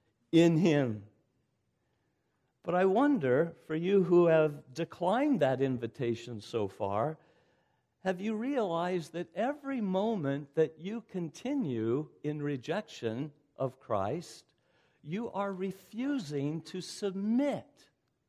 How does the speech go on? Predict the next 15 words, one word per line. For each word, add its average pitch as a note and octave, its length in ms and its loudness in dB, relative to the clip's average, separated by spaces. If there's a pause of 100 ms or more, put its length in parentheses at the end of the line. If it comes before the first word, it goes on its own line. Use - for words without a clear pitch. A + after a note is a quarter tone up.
(680)
You're A3 140 -4
refusing A#3 720 -4
to A3 140 -6
submit G#3 440 -6
to A3+ 80 -6
God's G#3+ 380 -2
way A#3+ 220 -4
of G3+ 160 -8
righteousness, A#3 1040 -10 (220)
his F#3 240 2
way A#3+ 240 4
of A#3+ 120 -2
salvation. A#3 840 -2 (1120)
And D3+ 140 -8
so F3+ 500 -2